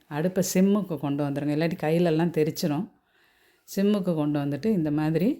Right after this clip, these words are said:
நீங்க இந்த ரவையை போட்டு கிண்டிக்கிட்டே இருந்தீங்க அப்படின்னு சொன்னாக்கா நல்லா வெந்துரும். இது வந்து நீங்க தண்ணி ஒன்றரை டம்ளர் வச்சிருக்கிறதுனால, இது குறைவான தண்ணியா இருக்கிறதுனால, நீங்க கொஞ்சம் கூட நேரம் இது கிண்ட வேண்டியிருக்கும். ஏன்னா நல்லா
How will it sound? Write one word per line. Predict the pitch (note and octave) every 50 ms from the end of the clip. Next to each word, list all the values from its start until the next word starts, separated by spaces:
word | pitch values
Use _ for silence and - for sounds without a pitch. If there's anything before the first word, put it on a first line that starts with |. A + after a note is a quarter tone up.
| - _ _ _ _ _ _ _ _ _ _ _ _ _ _ _ _
நீங்க | F3 E3+ E3+ E3+
இந்த | D#3+ D#3 D3+ D3
ரவையை | D#3 D#3+ D#3+ F3+ F#3+ G3 F#3
போட்டு | F#3 E3+ D#3 D3 C3 G3+
கிண்டிக்கிட்டே | G3 F3+ E3 D#3 D3+ D#3 D3+ C3+ C3+ - D#3+ E3 E3
இருந்தீங்க | D#3 D3 C#3 C#3 C3+ C#3 C#3 C#3 D#3
அப்படின்னு | D#3+ D#3 C#3+ C3 D3 C#3+ D3 D3+ -
சொன்னாக்கா | D#3 C3+ C3 C3 B2+ B2 A#2+ - D3 E3+ B3+ D4 - _ _ _ _ _ _ _ _ _ _ _ _ -
நல்லா | D#3 D3 D#3 E3 F3 F#3 G3
வெந்துரும். | F#3+ E3+ D3 D3 D3+ D3+ D#3 D#3+ - -
இது | F3 E3+ F3
வந்து | E3+ E3+ F3 F#3 G#3
நீங்க | G#3 F#3+ F3 D#3 D3+ - F3
தண்ணி | E3 E3+ F#3 G3+ G3 F#3+ F#3 E3 D#3
ஒன்றரை | D3+ D3+ D#3 E3 D#3
டம்ளர் | F3 E3+ E3+ F#3 F#3+ F#3 F3+ D#3 D3+ - - - _ _ _ _ _
வச்சிருக்கிறதுனால, | E3 D3+ - F#3 D#3+ - - D#3+ D#3 D3 D#3+ D3+ D3 D3 D3 D#3 F3+ A3+ B3 A3+
இது | F3 D3+ D3+ A3+
குறைவான | - E3 F3 F3+ F3+ F3 F3+ F3+ F#3+ F#3 F#3 D#3
தண்ணியா | D3+ D#3 D#3+ E3 E3 D#3+ D#3 D3+
இருக்கிறதுனால, | D3 C3+ - D3+ C#3+ D3 D3 C#3 D3 D3 D3+ G#3 A3 G3
நீங்க | E3+ D#3 C#3+
கொஞ்சம் | C#3 D#3 D3+ D3+ C#3+ C3+
கூட | - G3+ A3 A3+ A3
நேரம் | F#3+ E3+ D#3 D#3+ D#3+ F3+ G3+ F#3+
இது | E3+ D3+ D3
கிண்ட | - D#3 E3 D#3 D#3 D3+
வேண்டியிருக்கும். | D3 C#3 C3+ C3 C3 C3 C3 C3 C3+ C3 - _ _ - - - - _ _
ஏன்னா | D#3 E3+ F3+ F3 D#3
நல்லா | D3+ D#3 E3 F3 F#3+